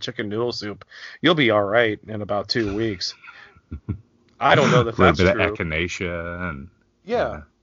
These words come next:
Speaker 1: Yeah, I mean, look, i-, if, if you're not doing preventative, then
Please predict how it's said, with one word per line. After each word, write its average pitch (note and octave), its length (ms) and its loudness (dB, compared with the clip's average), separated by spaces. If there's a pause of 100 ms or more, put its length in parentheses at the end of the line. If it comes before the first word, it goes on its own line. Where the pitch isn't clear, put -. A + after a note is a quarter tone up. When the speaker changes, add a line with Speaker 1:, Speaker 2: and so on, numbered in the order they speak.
(240)
Speaker 1:
Yeah, F3+ 180 -4
I C#3+ 80 -2
mean, D3 180 -4
look, D3+ 180 -2
i-, D3 160 0
if, C#3 200 -2
if D3+ 180 -4
you're E3+ 100 0
not F#3+ 220 2
doing E3 180 0
preventative, A#2 680 -4 (480)
then A2+ 400 0